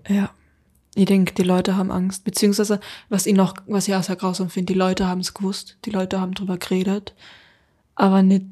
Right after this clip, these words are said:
aber halt untereinander. Und quasi haben immer gesagt, „Ma ja, sie ist so ein armes Mädchen, sie ist so arm. Warum hilft denn niemand?“ Aber sie selber haben, hätten nie die Polizei gerufen, sie selber hätten nie geholfen.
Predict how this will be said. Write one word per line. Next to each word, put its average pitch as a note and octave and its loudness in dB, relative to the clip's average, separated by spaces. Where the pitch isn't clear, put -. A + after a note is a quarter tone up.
aber F#3+ 4
halt F#3+ 2
untereinander. F#3+ 0
Und G3 4
quasi G3 4
haben F#3+ 6
immer F#3+ 4
gesagt, G3 -2
„Ma G3 2
ja, F#3+ -2
sie - -4
ist F3+ 0
so G3+ -2
ein F#3+ 0
armes G3 0
Mädchen, F#3+ 2
sie G3 0
ist G3 -4
so F#3 -4
arm. F#3+ 0
Warum F#3+ 4
hilft G3 4
denn F#3+ 4
niemand?“ F#3+ 2
Aber F#3 6
sie F#3+ 0
selber F#3 2
haben, F3+ 0
hätten F3+ 2
nie F#3 8
die F3 0
Polizei F3+ -2
gerufen, G3+ -8
sie G3 -4
selber F3+ -2
hätten F#3+ -2
nie F3+ -6
geholfen. - -8